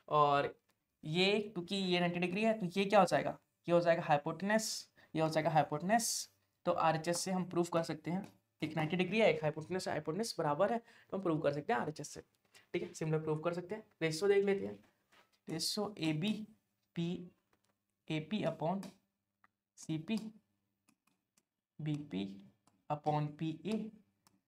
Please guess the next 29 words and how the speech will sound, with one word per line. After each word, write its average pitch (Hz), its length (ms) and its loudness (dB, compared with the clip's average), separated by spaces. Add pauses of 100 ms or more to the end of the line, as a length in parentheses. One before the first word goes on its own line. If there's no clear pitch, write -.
(240)
equal 151 340 2
to 156 100 -4
होगा 156 420 0
एबी 156 320 -2 (380)
upon 165 340 -2 (280)
एसी। 143 340 -10 (760)
इन 175 140 2
दोनों 185 180 6
का 196 100 8
कोई 190 180 4
काम 180 220 8
नहीं 165 140 2
है, 196 100 0 (360)
इन 170 80 0
दोनों 170 180 2
से 175 120 -2
मतलब 170 300 2
है 165 60 2
हमें, 185 180 -4 (240)
इन 160 80 -2
दोनों 170 160 2
को 170 140 -4
मल्टीप्लाई 165 380 4
करके 160 220 4
देखते 160 160 -2
हैं 180 120 0
क्या 170 120 0
आता 156 200 -2
है। 180 120 -10